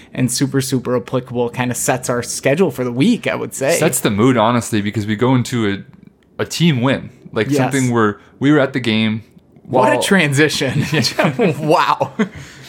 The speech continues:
Speaker 2: Where, where we were at the game, and I think it was the first time that there wasn't,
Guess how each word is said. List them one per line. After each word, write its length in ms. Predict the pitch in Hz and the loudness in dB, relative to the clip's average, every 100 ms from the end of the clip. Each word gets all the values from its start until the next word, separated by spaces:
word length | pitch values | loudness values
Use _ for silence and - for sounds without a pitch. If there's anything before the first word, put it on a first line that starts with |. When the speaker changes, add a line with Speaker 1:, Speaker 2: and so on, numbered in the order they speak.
| - - 220 233 220 - | -20 -18 -16 -14 -12 -4
Speaker 2:
Where, 320 | 151 139 143 | 2 4 4
where 120 | 143 | 4
we 120 | 165 | 4
were 80 | 180 | 4
at 100 | 165 | 2
the 80 | 156 | 0
game, 300 | 127 123 120 | -2 -2 -2
and 340 | 107 110 104 92 - - - - | -2 -2 -2 -6 -14 -20 -20 -10
I 80 | 113 | -6
think 260 | 139 139 | -2 0
it 40 | 131 | 0
was 180 | 120 | -2
the 80 | 117 | -4
first 680 | 113 - - 127 120 - - | -6 -10 -2 2 2 0 -8
time 300 | - 110 110 | -4 -2 0
that 140 | 107 98 | 0 0
there 160 | 107 | -2
wasn't, 480 | 107 107 113 117 101 | 0 0 0 -4 -6